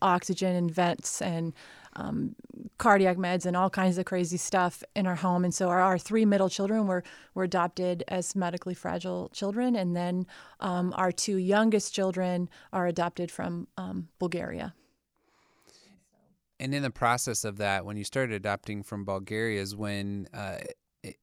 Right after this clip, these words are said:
Speaker 2: you started telling your story a little bit more. You started with the blog, right? Ransom for Israel. Tell us a little bit about, um, that name and,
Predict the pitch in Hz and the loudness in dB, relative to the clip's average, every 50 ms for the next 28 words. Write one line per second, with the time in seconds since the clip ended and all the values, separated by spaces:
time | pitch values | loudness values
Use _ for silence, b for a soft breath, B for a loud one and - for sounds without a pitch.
0 | _ - - 107 110 113 113 107 - - 135 131 120 113 - - 131 117 113 107 | _ -16 -14 -12 -8 -6 -6 -6 -2 0 0 0 0 -2 -4 -6 -6 -6 -6 -6
1 | 98 - - - 135 127 120 117 107 98 92 92 90 92 92 90 90 67 73 92 | -6 -6 -6 -4 -2 0 0 0 0 0 -2 -4 -6 -6 -6 -8 -8 -8 -8 -8
2 | 92 92 92 92 90 - - - 107 104 101 95 - - 92 - 101 98 98 98 | -8 -8 -8 -8 -8 -8 -6 -6 -6 -6 -6 -8 -10 -12 -10 -8 -6 -4 -2 0
3 | 95 92 92 95 104 104 b b b b b b _ - 98 95 92 80 85 92 | 0 -2 -2 -4 -8 -14 b b b b b b _ -6 -4 -4 -4 -4 -6 -8
4 | 98 98 98 - 98 98 95 - - 95 80 - - 107 101 101 98 98 95 90 | -8 -6 -6 -8 -8 -8 -10 -10 -8 -10 -8 -8 -8 -10 -8 -8 -8 -6 -6 -6
5 | 90 87 - - 123 127 - - 131 120 120 110 120 117 113 107 98 107 101 98 | -6 -6 -4 -4 -2 -2 -2 -2 -2 -4 -2 -2 0 0 0 0 0 2 2 4
6 | 98 98 87 - B B B B B B B - - 101 98 92 92 82 - - | 4 2 0 -2 B B B B B B B -6 -4 -2 -2 -2 -2 -6 -8 -4
7 | 107 107 101 - 98 101 107 110 110 110 110 110 113 117 117 117 120 117 113 104 | -2 -2 -2 -2 -4 -6 -6 -4 -2 0 0 0 0 0 0 0 0 0 -2 -4
8 | 95 95 92 | -4 -6 -8